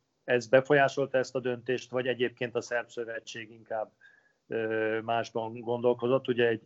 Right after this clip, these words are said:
egy másik spanyol edzőt, ö, kértek fel erre a, a, a szerepre.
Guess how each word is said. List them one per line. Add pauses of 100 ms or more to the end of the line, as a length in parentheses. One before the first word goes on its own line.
egy
másik
spanyol
edzőt,
ö,
kértek
fel
erre
a, (720)
a, (200)
a
szerepre.